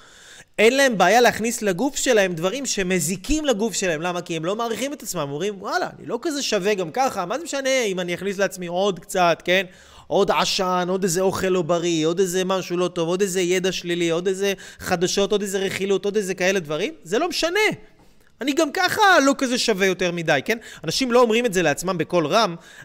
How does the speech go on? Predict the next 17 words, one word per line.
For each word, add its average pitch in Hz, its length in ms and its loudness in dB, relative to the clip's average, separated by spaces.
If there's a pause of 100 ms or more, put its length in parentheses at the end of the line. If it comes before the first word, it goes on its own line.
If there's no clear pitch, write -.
אבל 165 180 2
זה 180 140 0
מה 220 80 0
שעובר 190 280 0
לנו 190 160 -4
בתת 165 300 -4
מודע. 151 340 -2 (840)
אני 170 260 2
רוצה 233 380 4
להביא 185 320 6
אתכם 202 240 -2
למצב, 175 400 2
אנשים 151 260 -6
יקרים, 156 340 -6
שאתם 202 540 -2 (520)
מתייחסים 175 680 -4
לעצמכם 190 640 2